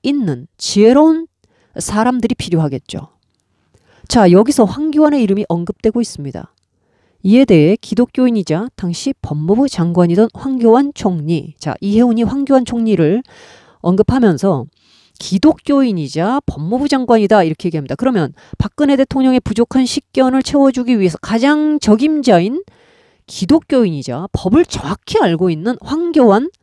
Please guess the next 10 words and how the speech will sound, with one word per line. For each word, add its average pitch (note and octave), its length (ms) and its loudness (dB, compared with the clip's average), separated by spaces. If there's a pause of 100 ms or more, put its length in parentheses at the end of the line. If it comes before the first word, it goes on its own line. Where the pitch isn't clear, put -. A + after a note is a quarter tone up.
(240)
총리가 D4+ 680 -4 (1000)
거기 B3 440 0
있었다는 F3 580 -4
거죠. C3+ 300 -10 (1400)
당시 G3 280 -2
법무부 A#3 340 0
장관으로서. - 720 -10 (360)
그래서 F3 460 0 (260)
이혜훈 G3+ 480 4
의원이 F#3 580 2